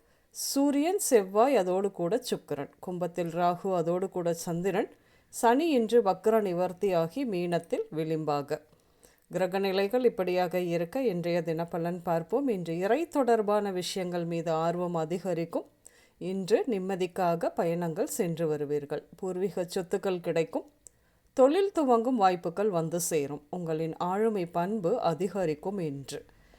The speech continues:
நடனம், நாட்டியம், சங்கீதம் பயின்றவர்கள் ஒரு குழுவாக கடல் கடந்து நிகழ்ச்சி நடத்த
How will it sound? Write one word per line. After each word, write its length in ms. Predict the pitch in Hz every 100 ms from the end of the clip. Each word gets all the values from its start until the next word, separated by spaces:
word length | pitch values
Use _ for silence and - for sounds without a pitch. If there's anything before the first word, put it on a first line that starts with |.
| - -
நடனம், 460 | - 208 233 302 359
நாட்டியம், 560 | 311 214 214 233 220 226
சங்கீதம் 680 | - 190 190 196 175 190 180
பயின்றவர்கள் 720 | 170 180 185 175 165 170 269
ஒரு 240 | 208 180
குழுவாக 680 | - 233 247 254 208 196 208
கடல் 340 | - 175 226
கடந்து 460 | 185 220 190 190 311
நிகழ்ச்சி 500 | 233 180 208 233 285
நடத்த 420 | 233 190 196 220